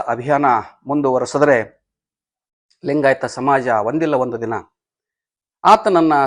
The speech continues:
ಸರಿಯಾಗಿ ಬುದ್ಧಿ ಕಲಿಸ್ತದೆ. ಇದರ ಜೊತೆಗೆ ಆತನನ್ನ ಯಾರು ಆಡಿಸ್ತಾ ಇದ್ದಾರೋ ಅವರು ಕೂಡ ಈತನನ್ನ ಎಲ್ಲಿವರೆಗೂ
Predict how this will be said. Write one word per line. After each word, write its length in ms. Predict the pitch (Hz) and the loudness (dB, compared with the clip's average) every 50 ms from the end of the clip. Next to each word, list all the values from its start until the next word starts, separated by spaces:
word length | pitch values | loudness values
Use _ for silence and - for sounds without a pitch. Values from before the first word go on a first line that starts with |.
| 131 - | -2 -4
ಸರಿಯಾಗಿ 360 | 139 127 127 135 131 131 131 117 113 | -6 -2 0 0 0 0 -2 -6 -10
ಬುದ್ಧಿ 200 | 113 120 131 135 - 117 | -10 -10 -12 -8 -8 -6
ಕಲಿಸ್ತದೆ. 460 | 107 143 - - - - - - _ _ _ _ _ _ _ _ _ _ _ _ _ _ _ _ _ - | -6 -6 -6 -8 -14 -20 -20 -20 _ _ _ _ _ _ _ _ _ _ _ _ _ _ _ _ _ -8
ಇದರ 160 | 123 123 120 110 123 | -6 -4 -4 -4 -4
ಜೊತೆಗೆ 280 | 151 - 196 208 214 185 139 131 | -6 -4 -4 -4 -2 0 0 0
ಆತನನ್ನ 380 | 127 - 127 123 120 120 117 110 107 117 | -2 -2 -4 -6 -6 -6 -4 -2 2 2
ಯಾರು 180 | 131 143 143 - - - 113 127 | 4 4 2 2 0 2 4 4
ಆಡಿಸ್ತಾ 360 | 175 220 220 - - - 175 156 | 4 4 2 0 2 2 2 4
ಇದ್ದಾರೋ 300 | 147 147 143 139 135 120 107 - - _ _ _ _ _ _ _ _ | 4 2 2 4 4 2 0 -2 -8 _ _ _ _ _ _ _ _
ಅವರು 240 | - 135 165 185 208 202 - - | 2 4 6 6 6 6 4 2
ಕೂಡ 120 | 156 151 151 147 135 | 2 2 2 2 0
ಈತನನ್ನ 340 | 131 - 127 127 123 123 120 107 107 | -2 -4 -6 -6 -6 -6 -4 -4 -4
ಎಲ್ಲಿವರೆಗೂ 440 | 117 143 170 170 160 156 151 139 131 | -2 2 2 2 2 2 0 0 -2